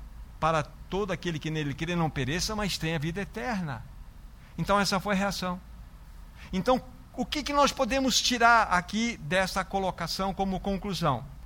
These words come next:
É algo lindo, é algo maravilhoso. A grande mensagem do Evangelho, ela é maravilhosa porque Deus julgou a humanidade, Deus julgou a sua rebelião, João, Deus julgou a sua rebelião, Carol,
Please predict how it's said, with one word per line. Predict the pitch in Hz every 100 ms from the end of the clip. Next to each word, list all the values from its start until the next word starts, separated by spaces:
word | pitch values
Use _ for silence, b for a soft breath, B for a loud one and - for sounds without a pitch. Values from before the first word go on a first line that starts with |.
| b b b b b
É | - 180 196
algo | 180 214 214
lindo, | 202 175 269 269 160
é |
algo | 180 190
maravilhoso. | 196 196 208 202 202 226 240 135 113 - - - b b b -
A | 151
grande | 123 226 302 247
mensagem | 233 208 - 196 208 175
do | 180
Evangelho, | 175 170 120 135 202 185 156
ela | 170
é |
maravilhosa | 175 180 185 170 143 202 196 202
porque | 254 254 - 190 127 B B B
Deus | 127 104 233 294 311 247 165
julgou | 131 123 185 285 175 131 247
a | 302 254
humanidade, | 214 208 185 120 170 196 143 120 B B
Deus | 120 233 311 285
julgou | 165 220 147 247
a | 240
sua | - 233
rebelião, | 202 175 151 170 220 175
João, | 123 135 - B
Deus | 135 - 233
julgou | 208 180 240
a |
sua | - 202
rebelião, | 190 185 160 220 277
Carol, | 175 190 160 151 123